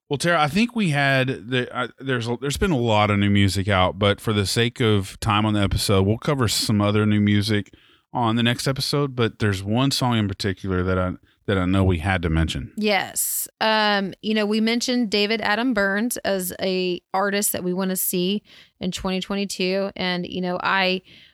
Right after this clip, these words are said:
Speaker 2: I look at his website often to see, you know, places that he plays, but oh my goodness, he, uh, released this song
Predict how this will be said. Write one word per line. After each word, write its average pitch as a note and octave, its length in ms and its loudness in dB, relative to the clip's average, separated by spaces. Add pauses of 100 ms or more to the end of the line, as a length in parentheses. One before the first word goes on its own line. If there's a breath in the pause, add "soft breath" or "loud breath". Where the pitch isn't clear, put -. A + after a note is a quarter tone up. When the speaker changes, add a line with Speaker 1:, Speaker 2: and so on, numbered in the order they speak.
(100 loud breath)
Speaker 2:
I F#3+ 100 0
look G3 220 -2
at G3 120 0
his F#3+ 260 -2
website F#3+ 500 0
often G3 460 0
to F#3 80 0
see, F#3 540 0
you F#3 120 -2
know, F3+ 200 0
places F3+ 380 -4
that F#3 140 -4
he F3 180 -4
plays, F3+ 520 -2
but F3+ 380 -2
oh C4 460 0
my F4 300 0
goodness, G3 760 -2 (540 loud breath)
he, F4+ 480 2 (340)
uh, G#3 680 2 (420)
released A#3 540 0
this A#3+ 160 -2
song F#3 600 0